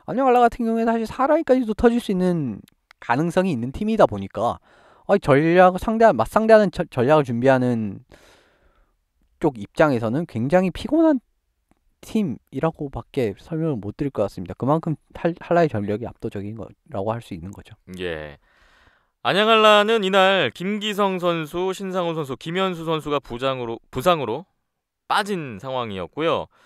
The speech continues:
Speaker 2: 반면에 지난주에 일본 원정 때 부상으로 빠졌었던 신상훈 선수는 라인업에 복귀해서 팀의 첫 골을 기록하기도 했습니다.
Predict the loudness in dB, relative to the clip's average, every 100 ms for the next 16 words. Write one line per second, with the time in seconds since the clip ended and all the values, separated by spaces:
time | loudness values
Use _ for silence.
0 | _ _ _ _ _ _ _ _ -8 -4
1 | 0 0 0 -4 -2 0 0 -2 -2 -4
2 | -2 -2 -2 -4 -2 -4 -4 -6 -4 -4
3 | -2 0 0 -4 -6 -6 -6 -2 0 2
4 | 2 -2 -2 0 2 2 -2 -6 -8 -8
5 | -4 -4 -2 -4 -6 -8 -10 -10 -10 -6
6 | -6 -8 -12 -12 -14 -10 -12 -12 -8 -8